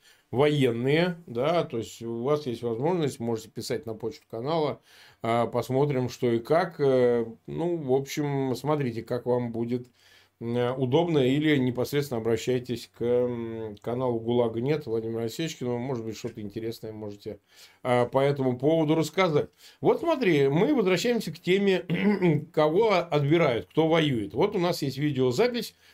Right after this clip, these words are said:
мы её попросим поставить, она небольшая, там сорока с лишним секундная. Давайте посмотрим на экран.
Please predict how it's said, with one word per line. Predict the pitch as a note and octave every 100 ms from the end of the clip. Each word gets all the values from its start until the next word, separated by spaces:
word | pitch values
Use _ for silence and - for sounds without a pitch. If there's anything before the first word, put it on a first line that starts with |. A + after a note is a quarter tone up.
| _
мы | D3
её | F3 C#3+
попросим | D#3+ F3 D#3 B2+
поставить, | B2+ D3 G#3 G3+
она | D#3+ D#3+ D3+
небольшая, | C#3 F3 D#3 B2+ - E3 G3+
там | E3+ C3 A#2
сорока | - C3+ C#3+ B2
с |
лишним | C3 A2+ A2+
секундная. | - E3 A#3+ A3+ F#3 D3
Давайте | C#3 F3+ -
посмотрим | C3+ D#3 C3+
на | A#2+
экран. | A#2 G2 F2